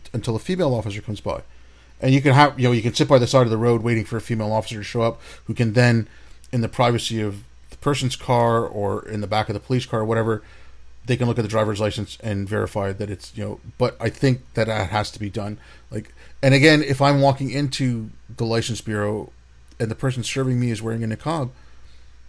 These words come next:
no, I think if you're serving the public, you have to show your face. At least in, in, like, an official capacity. If it's, you own a store, you wanna run your store or whatever, or you're working at,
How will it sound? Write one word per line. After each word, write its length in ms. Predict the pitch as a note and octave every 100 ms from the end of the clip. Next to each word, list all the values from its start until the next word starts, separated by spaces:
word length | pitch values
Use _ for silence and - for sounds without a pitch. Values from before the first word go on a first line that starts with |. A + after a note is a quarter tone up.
| -
no, 260 | B2 C#3 B2
I 80 | A2+
think 180 | D3+ C#3
if 100 | C3
you're 100 | B2+
serving 360 | - D3 C#3
the 80 | B2+
public, 460 | - B2 A#2+ A2+ A2+
you 160 | G#2+
have 320 | F2+ A#2+ A2+ -
to 80 |
show 260 | B2 - G#2+
your 160 | G#2 G2+
face. 440 | G#2+ E2+ B2+ - - - - - - - - - - -
At 120 | C#3
least 260 | E3 E3 -
in, 140 | D3
in, 180 | D3 D3+
like, 160 | D3 C#3
an 80 | C#3
official 280 | C#3 C3
capacity. 480 | B2 B2+ B2 - G2+ - - -
If 140 | - A#2
it's, 300 | C3 - -
you 220 | B2+ D3
own 120 | D3
a 60 | C3+
store, 600 | - - D3 D3+ D3 C#3
you 340 | A#2+ B2+ B2+
wanna 400 | B2 A2+ A2+ A#2+
run 160 | A#2 B2+
your 100 | A#2+
store 280 | - C3+ B2+
or 80 | A#2
whatever, 400 | A#2+ B2+ C3 C3 - -
or 320 | - A2+ A2+ - -
you're 200 | G#2+ A2+
working 400 | A2+ B2+ B2+ A#2+
at, 180 | A2+